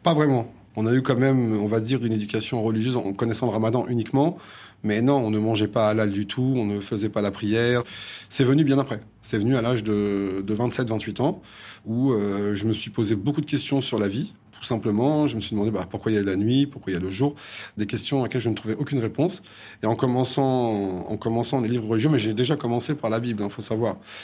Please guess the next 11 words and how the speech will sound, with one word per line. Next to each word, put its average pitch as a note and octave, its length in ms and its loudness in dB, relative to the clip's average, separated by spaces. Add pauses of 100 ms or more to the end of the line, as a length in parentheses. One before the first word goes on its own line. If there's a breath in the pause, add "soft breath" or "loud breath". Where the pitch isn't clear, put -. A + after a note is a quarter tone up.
(160 loud breath)
J'ai - 140 2
essayé B2 180 2
la A#2+ 100 0
Torah, C3 320 2
mais A#2 140 0
c'était A2 200 -6
d'une A2 140 -2
complexité A2 760 0 (320)
hard A2+ 240 2
pour G#2 180 0
moi. C3+ 320 2